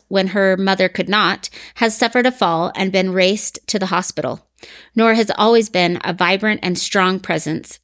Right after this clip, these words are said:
decisive, encouraging, young despite her years. When Jess visits her in the hospital, she is alarmed to find her grandmother frail and confused. It's even more alarming to hear from Nora's housekeeper that Nora had been distracted in the weeks before her accident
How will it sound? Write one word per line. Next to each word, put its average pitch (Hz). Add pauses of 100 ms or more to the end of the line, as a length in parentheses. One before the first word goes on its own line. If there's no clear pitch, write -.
decisive, 214
encouraging, 185
young 220
despite 214
her 190
years. 170 (560)
When 220
Jess 220
visits 208
her 202
in 190
the 175
hospital, 175
she -
is 196
alarmed 180
to 185
find 170
her 180
grandmother 180
frail 196
and 170
confused. 180 (380)
It's 214
even 208
more 214
alarming 185
to -
hear 196
from 196
Nora's 165
housekeeper 196 (280)
that 214
Nora 233
had 214
been -
distracted 185
in 190
the 185
weeks 180
before 175
her 185
accident 165